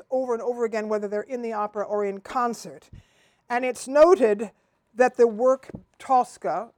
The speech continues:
Puccini's Tosca, remains the most popular opera, only to be surpassed by La Boheme.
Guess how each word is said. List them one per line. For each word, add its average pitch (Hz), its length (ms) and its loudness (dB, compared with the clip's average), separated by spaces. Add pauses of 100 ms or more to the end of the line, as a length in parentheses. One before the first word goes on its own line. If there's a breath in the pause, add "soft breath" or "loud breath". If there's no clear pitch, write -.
(160)
Puccini's 269 680 -8
Tosca, 220 500 -2
remains 226 880 -6 (1200)
the 302 180 0
most 294 360 -2
popular 254 480 -8
opera, 214 420 -6 (260)
only 285 320 -6
to 285 80 -12
be 247 120 -14
surpassed 226 840 -10
by 214 140 -8
La 202 220 -6
Boheme. 202 400 -8